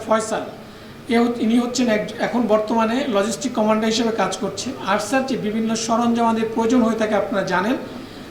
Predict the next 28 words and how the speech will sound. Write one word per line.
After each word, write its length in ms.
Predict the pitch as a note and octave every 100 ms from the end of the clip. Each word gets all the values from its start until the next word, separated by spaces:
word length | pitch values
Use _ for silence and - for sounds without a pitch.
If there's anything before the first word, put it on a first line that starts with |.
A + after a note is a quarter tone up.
| -
যে 120 | G3
তাদের 420 | G3 G#3 G#3+ A3
যে 220 | A3 G#3+ G#3
বিভিন্ন 560 | G#3 G#3 G#3 G#3 G3 E3+
বিস্ফোরক, 800 | G#3+ - G#3+ G#3+ G#3 G#3 - - - -
তারপরে, 440 | F#3+ F3+ G3 F#3+ F#3 F#3
আহ, 320 | F3 E3+ E3 E3
তাদের 220 | F#3 F#3+ F#3+
পোশাকের, 840 | A3 G#3+ A#3 A3+ A3 A3 A3 - - -
তারপর 160 | F#3+ G#3
সামরিক 400 | - G#3+ A3 G3+
যে 100 | A3
সরঞ্জামাদি, 680 | - A3 B3 B3 A#3 F3+ - F3
বিশেষ 220 | F#3+ F#3+
করে 160 | G#3
ওয়াকিটকি 460 | G3+ G#3 A3+ A#3 G#3
সেট, 460 | G#3+ G#3 G#3 G3+ - -
পোশাক, 440 | G3+ G3 G#3 G#3+ G#3
শীতের 260 | G#3+ A3 G#3
পোশাক, 380 | A3+ - G3+ G3+ F#3 F3
গরমের 280 | G3 G3+
পোশাক, 320 | G3+ B3 G3+ - F3+
গরমের 400 | G3 G#3 - A#3
সময় 240 | G#3 G3
এসে 380 | F#3+ F#3+ G3 F#3+ F#3+ - - G3
রেইনকোট, 540 | G#3+ G#3+ - G3 -
যে 160 | G#3 G#3+
জিনিসগুলো 680 | A3+ A#3 A#3 A#3 A#3 A#3